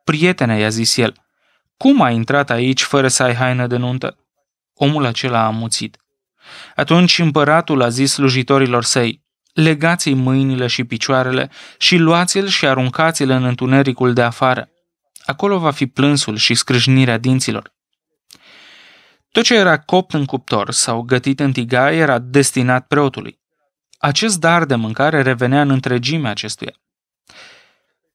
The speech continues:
Dar să trecem la jertfa pentru pace sau jertfa pentru mulțumire. Numele acestei jertfe poate să ne inducă puțin în eroare în ceea ce privește rolul ei. Așa cum precizam,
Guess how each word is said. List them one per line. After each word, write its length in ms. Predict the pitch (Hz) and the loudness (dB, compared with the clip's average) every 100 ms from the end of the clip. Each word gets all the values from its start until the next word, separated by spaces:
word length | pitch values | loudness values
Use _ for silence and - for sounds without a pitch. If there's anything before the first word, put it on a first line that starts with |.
| _ | _
Dar 220 | 185 233 | 0 2
să 160 | 208 208 | 2 2
trecem 300 | 208 214 208 | 2 2 2
la 100 | 170 | 4
jertfa 320 | 170 196 185 | 2 0 0
pentru 260 | 180 175 | 0 0
pace 360 | 180 185 170 104 | 0 0 0 -4
sau 260 | - - 117 | -8 -8 -4
jertfa 400 | 131 143 - 120 | 0 0 -2 -6
pentru 280 | 123 127 | -6 -4
mulțumire. 640 | 131 135 - 147 143 117 - _ _ _ _ _ _ _ _ _ | -2 -2 0 0 0 -2 -8 _ _ _ _ _ _ _ _ _
Numele 340 | 170 233 269 | 2 4 4
acestei 400 | 190 - 202 180 | 4 0 0 0
jertfe 600 | 139 160 180 - 165 147 _ | 2 0 -2 -2 -4 -4 _
poate 300 | - 196 202 | -4 -2 0
să 180 | 180 - | 0 2
ne 140 | 147 135 | 2 2
inducă 380 | 127 151 151 | 2 -2 -2
puțin 320 | 123 120 143 156 | -2 -2 -2 0
în 140 | 139 | 0
eroare 460 | 113 110 143 160 123 | 0 2 2 2 0
în 80 | |
ceea 200 | 113 147 | -2 -2
ce 140 | 147 131 | 0 -2
privește 520 | 120 117 156 156 139 | -2 -2 -2 0 0
rolul 440 | 135 160 156 107 | 2 2 2 -2
ei. 280 | 107 - - _ _ _ _ _ - _ _ | -6 -8 -10 _ _ _ _ _ -20 _ _
Așa 240 | 135 - | -2 -2
cum 160 | - 127 | 0 -2
precizam, 640 | 120 110 110 117 127 135 | 0 -2 0 2 2 0